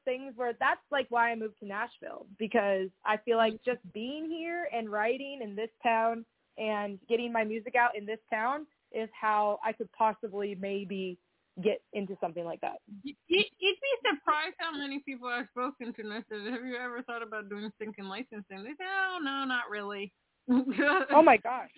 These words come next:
Speaker 1: yeah.
Speaker 2: And they,
Speaker 1: I,
Speaker 2: and they
Speaker 1: I,
Speaker 2: have
Speaker 1: I wanna, I wanna pay, I wanna buy a house someday. Yeah, of course it's all about sync and licensing. <laughs>
Speaker 2: Yeah, you know, I'm, you know, I like to do my own albums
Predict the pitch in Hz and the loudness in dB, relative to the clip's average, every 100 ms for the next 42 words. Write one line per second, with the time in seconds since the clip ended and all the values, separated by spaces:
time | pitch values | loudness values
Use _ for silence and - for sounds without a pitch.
0 | 226 214 - 294 294 294 247 302 262 285 | -10 -10 -8 -6 -4 -4 -6 -6 2 2
1 | 294 311 311 269 381 415 349 269 349 370 | 2 0 0 -4 -8 -6 -2 -2 0 -2
2 | 370 320 277 - 254 349 349 247 240 233 | 0 0 0 -2 -8 -6 -6 -8 -8 -8
3 | 220 247 - 262 262 262 285 269 311 202 | -8 -10 -10 -8 -2 0 2 2 2 2
4 | 202 - 311 311 226 269 - 220 214 226 | -4 -6 -6 -6 -6 -6 -2 -4 -2 -4
5 | 208 196 190 180 185 170 - 214 - - | -4 -4 -4 -4 -6 -10 -4 -4 -6 -6
6 | 349 311 - - - 320 - - - - | -4 -4 2 2 2 -4 -8 -14 -18 -18
7 | - - _ - 214 214 202 190 180 - | -20 -20 _ -4 0 4 4 6 4 2
8 | 233 247 233 220 190 233 285 302 277 247 | 0 2 2 0 2 4 4 2 0 -4
9 | - _ _ - 247 226 226 302 294 262 | -12 _ _ -4 -2 0 2 2 0 -2
10 | 254 247 240 240 233 220 214 220 | -2 -2 -2 -2 0 0 0 0